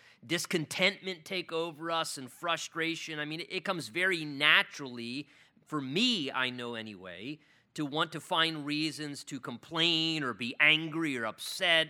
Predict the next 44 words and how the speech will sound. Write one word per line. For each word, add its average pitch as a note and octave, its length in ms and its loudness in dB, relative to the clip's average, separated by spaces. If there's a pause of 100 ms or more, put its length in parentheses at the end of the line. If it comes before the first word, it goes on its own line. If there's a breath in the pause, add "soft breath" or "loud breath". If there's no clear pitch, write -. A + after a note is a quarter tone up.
or B2+ 140 -6
woe D#3 300 0
is B2 180 -4
me, E3 420 2
you C3+ 60 0
know, D3 120 -2 (340 loud breath)
eh, - 60 -12 (240)
but E3 160 -2 (360)
to, E3+ 120 -8
to D#3 220 -8 (140)
begin F#3 220 -6
to E3+ 80 -6
just C3+ 240 -10
bless E3+ 320 -4
God B2 580 -2 (100)
with C#3+ 180 -4
our C3 140 -2
words C3+ 400 -4
in B2+ 60 -12
an A#2+ 140 -10
intentional A#2 540 -10
way, A2 380 -6 (280 soft breath)
it D#3+ 180 -12
does B3+ 220 -2
something A#2 320 -4
to A#2 60 -6
just B2 220 -12
really C#3+ 480 -6
put D3+ 220 -8
our C3 140 -2
mindset C3 640 -6
in - 40 -18
the C3 60 -14
right B2 280 -10
place. C3+ 480 -10
It G#2+ 80 -18
can G#2 140 -14
change C#3+ 480 -8
our A#2+ 140 -6
attitude. B2+ 480 -4
So B2+ 100 -16
David D3 320 -8
says, C#3+ 340 -8
"Lord, D#3 220 -6